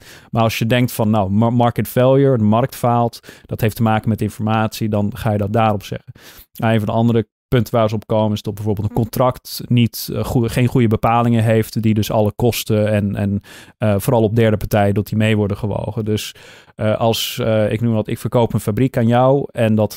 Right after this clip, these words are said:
geeft allemaal uitstoot. Nou, in de verkoopprijs van die fabriek is niet meeberekend de effecten daarvan eventueel op een buurman. Of in het kopen van een product van jouw fabriek is dat,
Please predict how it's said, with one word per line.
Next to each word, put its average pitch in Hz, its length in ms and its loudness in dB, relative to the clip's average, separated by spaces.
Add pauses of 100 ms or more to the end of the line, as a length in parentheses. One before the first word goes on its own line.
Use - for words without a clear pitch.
geeft 113 260 0
allemaal 104 260 2
uitstoot. 113 600 0
Nou, 104 180 0
in 98 120 0
de 104 100 0
verkoopprijs 110 720 0
van 113 100 -2
die 107 100 0
fabriek 117 400 0
is 117 120 -2
niet 120 400 0
meeberekend 110 960 0
de 107 200 0
effecten 107 420 -2
daarvan 101 380 0
eventueel 101 320 -2
op 95 100 -6
een 104 80 0
buurman. 98 420 0 (100)
Of - 200 -2
in 113 120 -2
het 101 120 -4
kopen 107 320 -2
van 107 140 -2
een 101 80 -4
product 107 340 -2
van 117 100 -2
jouw 104 140 2
fabriek 110 360 -4
is 110 120 -4
dat, 104 160 -2